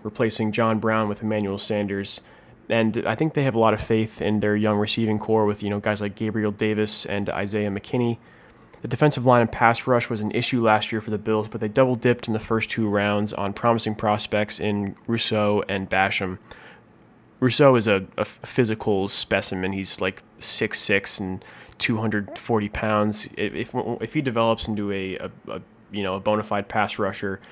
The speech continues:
he could be a, a problem in the A F C East for years to come. The only real, real, uh, weakness I see to the Bills is their lack of run game, but they invested in the O-line. That could improve this year, but with Josh Allen at quarterback, there's not many offensive problems you will have throughout the season.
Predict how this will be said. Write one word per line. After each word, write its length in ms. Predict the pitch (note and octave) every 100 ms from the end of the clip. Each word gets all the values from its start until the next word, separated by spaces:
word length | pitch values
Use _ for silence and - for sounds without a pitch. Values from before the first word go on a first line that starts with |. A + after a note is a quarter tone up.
| - - -
he 160 | - B2+
could 160 | A#2 G#2
be 200 | G#2+ G2+
a, 80 |
a 200 | G2 F#2+
problem 360 | G2+ A#2+ G#2 G2
in 80 | G2
the 120 | -
A 100 | G2+
F 100 | G2
C 160 | - F#2
East 180 | G2+
for 160 | - G2+
years 260 | G2+ G2+ -
to 80 | -
come. 340 | G#2+ G2+ G2 _ - _ -
The 80 | C3
only 120 | D#3+
real, 180 | D3+ A#2
real, 420 | F#2 A#2 A#2 A2
uh, 320 | G#2+ G2+ G2+ -
weakness 400 | G#2+ A2+ A#2 G#2+
I 100 | A2+
see 180 | - A#2
to 60 | G#2
the 100 | G2+
Bills 340 | A2 G#2+ G#2
is 80 | G2+
their 140 | G#2
lack 320 | G#2+ A2 G#2+
of 120 | G2 G#2
run 280 | G#2+ G#2+
game, 240 | G2+ G2 G2+
but 240 | G#2 F2
they 100 | A2
invested 400 | A2 A#2 A#2+ -
in 60 | A2
the 120 | A2
O-line. 420 | A2 G#2+ A2 G#2+
That 200 | G#2+ G#2
could 180 | - C3+
improve 460 | A#2+ A2+ A2+ A2 G#2
this 240 | G#2+ -
year, 180 | A2 G#2+
but 240 | G#2+ G#2 - - - - -
with 100 | B2+
Josh 320 | - B2+ B2+ A#2+
Allen 240 | A#2 A2
at 80 | A2+
quarterback, 560 | A#2 A2 G#2+ A2 G#2+
there's 280 | A2 G#2+ - -
not 240 | B2+ A#2+
many 220 | A2+ A2
offensive 500 | G#2 G#2+ - G#2+ G#2
problems 460 | - G#2 G2+ G2+ G2+
you 160 | G2+ F#2+
will 160 | G2
have 320 | - G2+ G2+
throughout 280 | - F#2+ G2
the 60 | -
season. 440 | - - F#3+ -